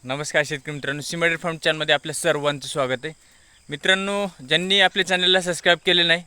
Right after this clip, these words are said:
त्यांनी आपल्या चॅनलला नक्की सबस्क्राईब करा, कारण आज मी तुम्हाला अशी माहिती सांगणार आहे की ज्यांना नवीन दूध व्यवसाय सुरू करायचा आहे, त्यांच्यासाठी ही खूप महत्त्वाची माहिती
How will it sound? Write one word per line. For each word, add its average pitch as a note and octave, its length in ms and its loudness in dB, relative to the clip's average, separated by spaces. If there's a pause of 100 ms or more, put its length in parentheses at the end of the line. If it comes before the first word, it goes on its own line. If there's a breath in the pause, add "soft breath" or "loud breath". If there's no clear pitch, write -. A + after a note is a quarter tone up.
(100)
त्यांनी D#3+ 200 2
आपल्या D#3+ 260 4
चॅनलला E3 380 0
नक्की E3 160 -2
सबस्क्राईब D#3 340 -4
करा, D3+ 180 -6 (460 soft breath)
कारण E3 240 -4
आज F3 340 4
मी F#3+ 120 0
तुम्हाला F#3+ 320 2
अशी F#3 220 2
माहिती F3+ 260 0
सांगणार E3+ 320 2
आहे F3 100 2
की G3 540 0 (180)
ज्यांना E3+ 260 0
नवीन F#3 280 -2
दूध F3 120 -6
व्यवसाय F3+ 280 0
सुरू E3+ 220 -4
करायचा D#3+ 320 2
आहे, D#3+ 80 -2
त्यांच्यासाठी E3 480 -6
ही E3+ 120 -2
खूप D#3+ 160 -8
महत्त्वाची D#3 460 -2
माहिती C3+ 360 -2